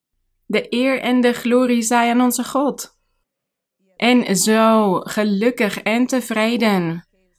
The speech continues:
gaan wij verder. De Heer heeft ons de trooster gestuurd. Hij is bij ons.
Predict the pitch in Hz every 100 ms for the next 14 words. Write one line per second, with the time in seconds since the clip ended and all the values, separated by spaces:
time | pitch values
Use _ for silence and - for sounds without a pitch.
0 | _ _ _ - 202 214 208 196 196 190
1 | 190 196 170 160 165 _ _ _ - 202
2 | 220 254 285 277 277 277 - 277 262 262
3 | 262 254 226 247 254 233 233 - 220 220
4 | 220 180 - - _ _ _ 185 220 -
5 | 233 202 220 226 233 214 180 160 - -